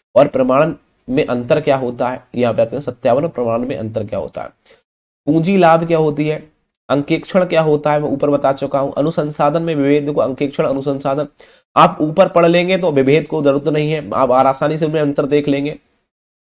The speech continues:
लागत अंकेक्षण मैं ऊपर बता चुका हूं, यहां देखने की जरूरत नहीं है, लागत अंकेक्षण ऊपर बता चुका हूं। देखो यहां बोला गया है विशेषण, विशेषण अंकेक्षण में अंतर क्या है, विशेषण अंकेक्षण में अंतर, इसको याद कर लेंगे। और वित्तीय अंकेक्षण में अंतर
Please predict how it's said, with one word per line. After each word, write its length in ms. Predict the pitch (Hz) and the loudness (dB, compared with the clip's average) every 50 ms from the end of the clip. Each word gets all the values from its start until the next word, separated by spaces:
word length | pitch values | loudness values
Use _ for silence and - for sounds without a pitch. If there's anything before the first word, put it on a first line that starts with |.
| _ _ _ _ - | _ _ _ _ 2
लागत 380 | 131 139 143 147 156 165 190 - | 6 8 8 8 8 6 4 4
अंकेक्षण 460 | 151 151 147 - 165 160 - - 170 | 2 -2 0 0 -2 -2 0 0 0
मैं 120 | 165 160 | 2 2
ऊपर 180 | 143 143 - 147 | 0 2 0 2
बता 240 | 139 139 - 139 139 | 0 2 2 2 0
चुका 240 | 135 143 139 147 143 | 0 0 0 0 0
हूं, 100 | 147 143 | 0 0
यहां 220 | 131 131 127 123 | -2 -4 -4 -2
देखने 320 | 131 127 127 135 131 131 | -2 -4 -2 -2 -4 -4
की 100 | 131 143 | -4 -4
जरूरत 260 | 131 127 123 127 123 127 | -4 -4 -4 -4 -4 -6
नहीं 280 | 123 123 127 135 131 | -6 -6 -6 -6 -6
है, 180 | 135 131 - 123 | -6 -6 -4 0
लागत 280 | 120 120 117 127 123 | 0 2 2 0 0
अंकेक्षण 400 | 127 123 120 127 123 120 - - | -2 -4 -4 -6 -8 -6 -4 -6
ऊपर 180 | 123 120 127 123 | -4 -2 0 0
बता 220 | 117 110 117 113 | 0 0 0 -2
चुका 240 | 110 - 117 113 - | -2 -2 -6 -6 -6
हूं। 120 | 127 131 - - _ _ _ _ _ _ _ _ _ _ _ _ | -6 -6 -10 -16 _ _ _ _ _ _ _ _ _ _ _ _
देखो 260 | 143 147 196 196 - - | 0 2 4 2 2 2
यहां 220 | 151 147 151 160 165 | 2 2 2 4 4
बोला 200 | 165 160 165 156 | 4 2 2 2
गया 160 | 151 165 170 | 2 2 2
है 220 | 180 185 - - _ _ - | 2 0 -2 -6 _ _ -6
विशेषण, 480 | 131 131 127 - 160 160 - - 185 - - _ _ _ _ _ - | -6 -4 -2 0 -2 -2 0 -2 -4 -4 -6 _ _ _ _ _ -10
विशेषण 560 | - 127 127 143 139 - 170 165 180 202 196 - - - _ _ | -6 -2 -2 -2 0 0 0 2 2 0 -2 -2 -6 -14 _ _
अंकेक्षण 520 | 123 135 139 151 160 156 156 - 202 180 175 | -2 -2 0 0 -2 -2 0 0 2 2 2
में 100 | 175 - | 0 -2
अंतर 380 | - 127 131 131 - 156 165 | -2 -2 -4 -2 -2 -2 0
क्या 140 | 147 156 151 | 0 0 0
है, 140 | 151 160 160 | 0 -2 -6
विशेषण 440 | 135 127 127 - - 147 - 185 170 | -4 -6 -6 -4 -4 -4 -4 -4 -4
अंकेक्षण 480 | - 139 139 147 143 139 - 147 143 | -4 -4 -4 -4 -4 -2 -2 -2 0
में 120 | 147 147 143 | 0 0 -2
अंतर, 260 | 135 131 139 131 - - | -2 -2 -4 -4 -4 -8
इसको 220 | 131 - - 131 | -8 -4 0 2
याद 180 | 131 127 127 - | 2 2 2 0
कर 100 | 127 - | -4 -2
लेंगे। 220 | 127 127 139 165 | -2 -2 -2 -2
और 140 | - 143 127 | -2 -2 0
वित्तीय 380 | 120 131 135 - - 143 160 | 0 -2 -2 -2 -2 0 2
अंकेक्षण 420 | 151 135 127 139 131 - - 135 131 | 2 2 0 -4 -6 -4 -4 -2 -2
में 100 | 127 123 | 0 -2
अंतर 360 | 110 110 107 - 107 80 - | -2 -4 -4 -4 -4 -4 -4